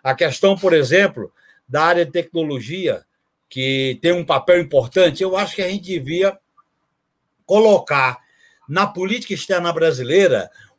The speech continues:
uma configuração mais substantiva do papel do Itamaraty nesse jogo político, se o Brasil quer ser protagonista dos seus interesses,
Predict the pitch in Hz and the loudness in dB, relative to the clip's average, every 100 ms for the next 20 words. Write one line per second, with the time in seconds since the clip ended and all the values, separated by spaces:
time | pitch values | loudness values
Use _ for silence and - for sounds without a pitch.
0 | - 165 185 185 190 185 180 175 170 170 | -8 -6 -2 -2 -2 -2 -2 -4 -4 -6
1 | - 185 185 190 175 165 127 - 180 180 | -2 -2 -2 -2 2 2 2 0 0 0
2 | 170 165 175 170 175 170 - - - _ | -2 -2 0 0 -2 -4 -8 -10 -14 _
3 | _ _ _ _ _ - - 214 208 - | _ _ _ _ _ -6 -2 0 0 0
4 | 226 175 131 226 233 123 92 - - _ | 2 0 0 2 2 0 -4 -8 -20 _
5 | 120 180 185 170 - 170 175 180 160 180 | -2 -2 0 -2 2 6 8 6 2 -6
6 | 190 170 160 151 131 - 160 160 151 156 | -2 -2 0 -2 -2 -4 -8 -6 -8 -8
7 | 139 127 156 151 135 117 135 135 - 160 | -6 -4 -4 -6 -10 -6 -6 -8 -14 -10
8 | 139 123 107 151 143 170 156 - 147 151 | -4 -2 -4 -8 0 0 0 -2 -2 -2
9 | _ _ - 165 175 190 170 131 127 165 | _ _ 0 2 4 2 0 -2 -4 -8
10 | - 151 131 - 202 202 202 214 190 104 | -8 -12 -10 -4 -4 -2 -4 -2 0 -2
11 | 87 - | -6 -14